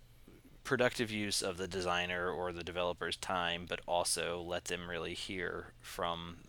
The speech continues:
the voice of the user what they're experiencing. And I find that works with clients too, if you can get them to either attend usability sessions or, uh, listen in on interviews after you've recorded them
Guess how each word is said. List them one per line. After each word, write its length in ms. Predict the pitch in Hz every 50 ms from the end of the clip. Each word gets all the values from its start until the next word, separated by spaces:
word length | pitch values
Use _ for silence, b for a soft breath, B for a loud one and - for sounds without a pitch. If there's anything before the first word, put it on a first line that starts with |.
| - -
the 100 | 95 92
voice 320 | 87 87 85 85 85 -
of 160 | 90 85 85
the 120 | 82 85 85
user 420 | 87 87 87 87 82 82 82 85
what 200 | 87 85 87 -
they're 180 | - 85 87 95
experiencing. 760 | 98 - - - - 92 90 90 95 - - 113 110 117 117 B B B B B B B B B B B B - - - - - -
And 100 | 107 107
I 60 | 110
find 220 | - 131 127 117
that 120 | 113 107 -
works 300 | 90 92 92 - - -
with 160 | - - -
clients 460 | - 104 92 90 90 85 80 - -
too, 280 | - - 98 87 87 85
if 120 | 82 - -
you 80 | 90
can 200 | - - 87 87
get 200 | 87 90 85 -
them 380 | - 92 90 90 90 90 90 90 - - - - - -
to 160 | - - 98
either 220 | 87 87 85 76 62
attend 540 | 82 - - - 110 104 101 98 101 98 - B B B B B B - - - - -
usability 540 | 107 101 95 92 92 98 95 92 87 92 87
sessions 840 | - - 90 87 - - 92 92 92 92 92 92 92 92 90 - - -
or, 680 | - 85 82 82 85 85 85 82 85 85 85 85 85 87 - - -
uh, 300 | 92 87 82 82 85 85 87 87
listen 380 | 95 101 - - 101 95 95 92
in 480 | 92 92 92 92 90 92 92 92 90 - - -
on 380 | - 92 85 85 90 90 90
interviews 600 | - - 95 90 90 87 90 92 90 90 90 87 87
after 260 | 87 90 90 - 92
you've 400 | 90 90 92 92 92 87 - -
recorded 480 | 87 - - - 92 87 90 90 87 87
them 420 | 90 90 90 90 90 90 95 98